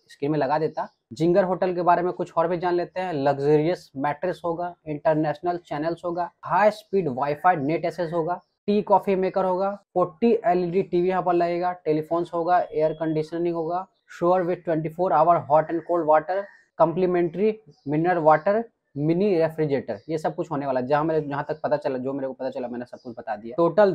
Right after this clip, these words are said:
दस floor का ये three D complex होने वाला है। बता देते हैं, ये shopping mall इसको आप लोग बोल सकते हैं, मॉल एक तरह, type से नहीं हो, क्योंकि mall जब बोलते हैं तो वहाँ सब कुछ होता है, सिर्फ shopping के लिए नहीं होता है। Shopping mall मतलब सिर्फ shopping कर सकते हैं, सिनेमा hall ये सब आपको कुछ भी वहाँ पर नहीं रहता है।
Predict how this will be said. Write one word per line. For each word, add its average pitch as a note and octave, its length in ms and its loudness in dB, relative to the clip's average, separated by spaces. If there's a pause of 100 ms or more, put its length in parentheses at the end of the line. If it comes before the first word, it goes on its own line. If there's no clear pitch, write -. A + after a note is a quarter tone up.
दस G3 300 2
floor F#3 200 0
का F3+ 100 -2
ये F3 200 2 (120)
three E3 100 -2
D F3 140 0
complex D#3 560 -2
होने D3+ 140 -2
वाला D3 240 2
है। D3+ 180 -6
बता D#3+ 240 4
देते D#3+ 260 0
हैं, E3 80 4
ये D#3+ 60 6
shopping D#3+ 420 4
mall D#3+ 160 4
इसको D#3+ 220 0
आप D3 140 0
लोग D#3 140 2
बोल D3 120 0
सकते D3+ 300 -6
हैं, D3 140 -4
मॉल C3+ 340 0
एक C#3 120 -12
तरह, B2+ 280 -2
type C#3+ 160 0
से C#3 140 -8
नहीं C#3+ 140 -2
हो, C3+ 100 -6
क्योंकि C3 200 -4
mall C3 260 0
जब C3+ 140 0
बोलते C3 260 -4
हैं C3+ 100 -6
तो C3+ 80 -6
वहाँ C3+ 220 -4 (240)
सब D3+ 200 6
कुछ E3 200 0
होता D#3 220 4
है, D#3 100 2
सिर्फ - 520 -4
shopping D3+ 360 4
के E3+ 60 2
लिए E3 100 4
नहीं E3 160 2
होता D#3+ 280 2
है। E3+ 120 -4 (120)
Shopping D#3+ 360 4
mall F#3 120 8
मतलब F3+ 260 4
सिर्फ F3+ 160 -2
shopping E3 320 4
कर E3+ 60 2
सकते C#3 120 -2
हैं, C3 60 -2
सिनेमा D#3+ 340 0
hall E3 160 4
ये D#3+ 80 2
सब D#3+ 160 4
आपको E3 340 2 (340)
कुछ D#3+ 120 2
भी D#3+ 140 4
वहाँ C#3+ 180 2
पर C3+ 80 -2
नहीं A#2+ 140 0
रहता G2+ 260 -6
है। G2+ 100 -18